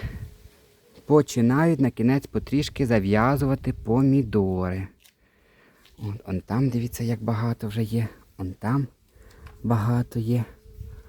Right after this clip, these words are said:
Так що, що мені треба сьогодні зробити? Перевірити на пасинки. Знову ж таки, їх попідв'язувати.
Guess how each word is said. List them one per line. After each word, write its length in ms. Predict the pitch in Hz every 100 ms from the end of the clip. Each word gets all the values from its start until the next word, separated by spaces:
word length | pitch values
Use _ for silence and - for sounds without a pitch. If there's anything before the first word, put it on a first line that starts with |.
| - - _ _ _ _
Так 160 | 120 -
що, 140 | 123
що 160 | - 147
мені 160 | 139
треба 260 | - 123 120
сьогодні 220 | 233 233
зробити? 440 | - 98 92 - - - - - -
Перевірити 540 | 127 127 123 113 101
на 200 | 101 123
пасинки. 760 | 135 - 82 76 - 110 - 165 - - - - - - -
Знову 240 | 101 127
ж 60 | 117
таки, 200 | 98 107
їх 220 | 104 -
попідв'язувати. 1400 | - 151 - 104 92 90 87 82 82 - 113 139 -